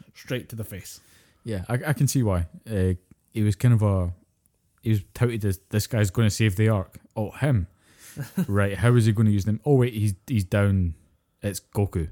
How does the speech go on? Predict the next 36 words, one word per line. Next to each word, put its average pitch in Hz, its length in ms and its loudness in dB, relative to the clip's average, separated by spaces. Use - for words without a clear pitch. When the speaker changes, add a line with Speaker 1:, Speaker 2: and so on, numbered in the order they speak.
Speaker 2:
This, 98 160 -2
this 113 260 2
is 110 120 0
who's 110 120 0
Speaker 1:
Oh. - 20 -6
Speaker 2:
gonna 113 160 2
finish 110 240 0
the 107 60 -2
arc. 87 160 -4
It's 98 140 -6
Goku. 92 300 -4
Speaker 1:
Oh, 123 120 -6
it's 135 120 -6
Goku 147 300 -2
time 120 220 -6
again. 107 280 -10
What 117 160 -10
a 131 40 -4
Speaker 2:
Yeah. 135 40 -4
Speaker 1:
surprise. 120 500 -10
Speaker 2:
Oh - 100 -8
wait, 127 160 -4
no, 185 140 4
Gohan's 175 380 4
here. 170 120 -2
Oh 139 40 -2
wait, 135 200 0
no, 135 120 4
he's 123 180 2
gone. 87 200 -4
Speaker 1:
No. 127 120 -14
Oh, 165 100 -12
he, 151 160 -8
he 160 140 -10
again. 107 300 -12
<laughs> 170 100 -10